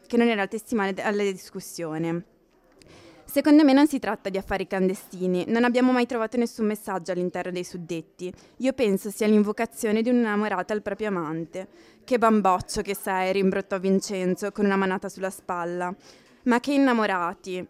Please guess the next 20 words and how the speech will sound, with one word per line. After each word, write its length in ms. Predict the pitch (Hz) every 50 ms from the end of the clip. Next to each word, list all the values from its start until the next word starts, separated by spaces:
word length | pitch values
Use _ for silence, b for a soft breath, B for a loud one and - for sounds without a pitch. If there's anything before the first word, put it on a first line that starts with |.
| _
Al 160 | _ 220 214 220
massimo 420 | 220 220 233 - - 277 277 262
sono 180 | - 269 240 220
prove 220 | - 226 208 214
di 80 | 214 220
conquista 480 | - 226 208 202 233 220 - - 214
sessuali 440 | 196 - 208 - - - 214 208 214
dei 100 | 220 240
pescatori 500 | 233 240 220 - - 214 - 196 190 196
della 180 | 196 196 190 190
baia, 460 | 180 170 156 151 165 165 170 170 165
quelli." 580 | - 185 175 170 165 170 170 170 175 180 196 220 B B B B B B B B _
Con 140 | - 220
una 120 | 208 202 202
pausa 300 | - 226 214 190 208 196
teatrale 520 | - 202 196 190 - 185 180 180 185 185
ammiccò 420 | 196 - 190 196 190 185 - 214 196
a 60 | 190
Federico 580 | 185 - 202 139 185 180 180 175 175 - 196
Vincenzo. 1000 | 185 185 180 180 175 - - 170 175 180 175 165 - - 196 196 190 202 - _